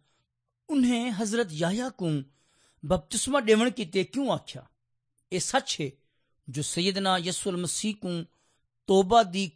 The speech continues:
ਕੋਈ ਲੋੜ ਨਾ ਹੈ। ਕਿਉਂ ਜੋ ਉਹ ਬੇਐਬ ਅਤੇ ਮਾਸੂਮ ਹਨ। ਉਹਨੇ ਕੋਈ ਬੁਰਾਈ ਨਾ ਕੀਤੀ। ਤਾਂ ਵੱਲ ਸੈਯਦਨਾ ਯਿਸੂ ਹਜ਼ਰਤ ਯਾਹਿਆ ਦੇ ਕੋਲ ਆਏ ਤਾਂ ਜੋ ਉਹ ਉਹਨੇ ਕਨੂੰ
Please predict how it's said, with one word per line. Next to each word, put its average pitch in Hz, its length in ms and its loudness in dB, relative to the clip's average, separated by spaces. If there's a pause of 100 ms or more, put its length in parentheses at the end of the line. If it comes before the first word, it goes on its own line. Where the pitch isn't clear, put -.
(120)
ਕੋਈ 240 240 2
ਲੋੜ 202 260 0
ਨਾ 165 220 0
ਹੈ। 139 320 -6 (420)
ਕਿਉਂ 214 180 0
ਜੋ 208 160 2
ਉਹ 190 220 0
ਬੇਐਬ 160 580 2 (340)
ਅਤੇ 156 220 -6
ਮਾਸੂਮ 160 480 -4
ਹਨ। 127 220 -8 (680)
ਉਹਨੇ 220 440 2 (220)
ਕੋਈ 302 220 0
ਬੁਰਾਈ 196 280 2
ਨਾ 185 120 0
ਕੀਤੀ। 139 420 -10 (720)
ਤਾਂ 151 140 -4
ਵੱਲ 165 320 0
ਸੈਯਦਨਾ 180 680 -4
ਯਿਸੂ 160 500 -6 (2250)
ਹਜ਼ਰਤ 190 220 0
ਯਾਹਿਆ 185 340 2
ਦੇ 208 160 0
ਕੋਲ 190 400 0
ਆਏ 180 340 4 (460)
ਤਾਂ 226 260 4
ਜੋ 208 220 2
ਉਹ 202 240 4
ਉਹਨੇ 208 320 2
ਕਨੂੰ 165 460 -2